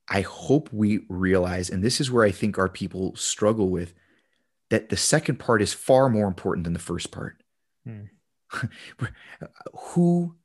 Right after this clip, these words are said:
Speaker 1: cares if they took away all of our rights if we were able to reach them with the gospel that will bring them eternity? Who cares?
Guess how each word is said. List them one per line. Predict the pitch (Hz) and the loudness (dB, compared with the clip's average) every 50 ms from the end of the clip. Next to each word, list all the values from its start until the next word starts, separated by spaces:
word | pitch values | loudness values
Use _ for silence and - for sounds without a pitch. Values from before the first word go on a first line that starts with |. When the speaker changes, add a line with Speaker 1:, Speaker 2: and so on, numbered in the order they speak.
| _ _ _ | _ _ _
Speaker 1:
cares | - - - 123 110 101 98 92 85 80 - - - - - _ _ _ _ _ _ _ _ _ _ _ _ _ _ _ _ | -8 -4 -2 0 2 2 2 0 0 -2 -6 -8 -8 -10 -14 _ _ _ _ _ _ _ _ _ _ _ _ _ _ _ _
if | 120 113 110 - | 0 0 2 2
they | 117 110 | 2 2
took | 110 - - 117 - | 2 2 -2 -2 0
away | 110 101 101 98 98 - - _ _ _ | 0 2 2 2 2 0 -6 _ _ _
all | - 110 123 131 139 | 4 6 8 8 6
of | 143 127 127 | 6 4 2
our | 117 113 107 | 2 2 2
rights | 104 107 101 98 98 95 90 - - - - - - _ _ _ _ _ _ _ | 2 0 0 0 -2 -2 -2 -6 -10 -12 -12 -14 -18 _ _ _ _ _ _ _
if | 110 104 - - | -2 -2 0 2
we | 117 | 2
were | 110 101 101 95 - - | 2 4 2 2 0 0
able | 101 95 101 107 110 104 | 0 0 2 2 0 -2
to | 107 - - | -2 -4 -4
reach | 90 85 82 87 95 101 - - - | -4 -4 -4 -4 -4 -4 -4 -4 -4
them | - 104 98 95 98 101 - - _ | -2 -2 -2 -2 -4 -6 -8 -12 _
with | 95 95 92 - | -6 -6 -4 -4
the | 95 | -4
gospel | 85 - 95 92 92 90 - - - 95 92 - 92 - _ _ _ _ _ _ _ _ _ _ | -4 -2 -2 0 0 -2 -4 -6 -6 -6 -6 -6 -8 -12 _ _ _ _ _ _ _ _ _ _
that | 113 104 | 0 0
will | 110 101 | 0 0
bring | 92 - 104 104 104 101 | -2 0 0 0 2 2
them | 98 92 90 - | 0 -2 -2 -4
eternity? | 95 87 - - - 92 92 85 82 82 87 95 98 - _ _ _ _ _ _ _ _ _ _ _ _ _ _ _ _ _ _ _ _ _ - | -6 -6 -6 -8 -6 -4 -2 -2 -2 -2 -4 -8 -12 -16 _ _ _ _ _ _ _ _ _ _ _ _ _ _ _ _ _ _ _ _ _ -8
Who | - - 123 120 120 117 120 120 - _ _ - | -2 0 2 2 2 0 -2 -6 -12 _ _ -16
cares? | - - 107 90 90 87 92 92 90 - - | -4 0 0 0 0 -2 -4 -8 -10 -12 -14